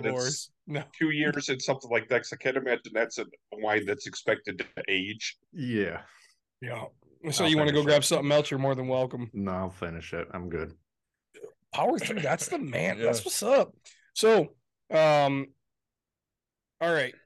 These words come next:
Speaker 2: Real World Side Hustles. That's how we, we follow you mostly is TikTok. Um, you know, you're all over the place. You're showing people everything. I mean, how to start,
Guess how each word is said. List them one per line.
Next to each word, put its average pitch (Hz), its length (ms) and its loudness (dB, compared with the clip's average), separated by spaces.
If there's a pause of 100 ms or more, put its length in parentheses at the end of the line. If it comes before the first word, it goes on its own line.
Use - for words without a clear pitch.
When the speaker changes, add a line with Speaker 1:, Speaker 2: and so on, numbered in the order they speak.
(240)
Speaker 2:
Real 196 240 0
World 185 280 -2
Side 156 280 -2
Hustles. 143 720 -6 (580)
That's 170 160 2
how 156 100 2
we, 143 240 -2
we 143 180 -6
follow 139 260 0
you 135 120 -2
mostly 131 480 -4
is 123 120 -6
TikTok. 123 540 -2 (640)
Um, 127 520 4 (500)
you 131 80 -8
know, 131 60 -6
you're 165 260 0
all 135 340 4
over 127 200 -2
the 127 80 -6
place. 127 260 -6
You're 156 100 -2
showing 139 300 0
people 131 460 -4 (600)
everything. 120 800 -2
I 135 80 -4
mean, 127 180 -4
how 143 200 4
to 139 80 2
start, 139 420 0